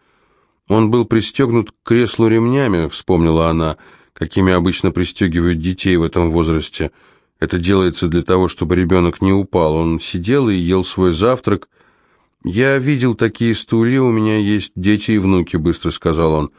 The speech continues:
Она сглотнула и продолжала. Хеннинг нашел его висящим на кресле, уже посиневшего.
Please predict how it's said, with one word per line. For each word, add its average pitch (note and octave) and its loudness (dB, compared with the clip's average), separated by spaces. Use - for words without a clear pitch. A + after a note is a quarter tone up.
Она E2 2
сглотнула E2+ 2
и D#2 0
продолжала. D#2 -2
Хеннинг C3+ 0
нашел G#2+ 0
его A#2 2
висящим G#2+ -2
на G2+ 0
кресле, A2+ 0
уже F#2+ 0
посиневшего. G2 -2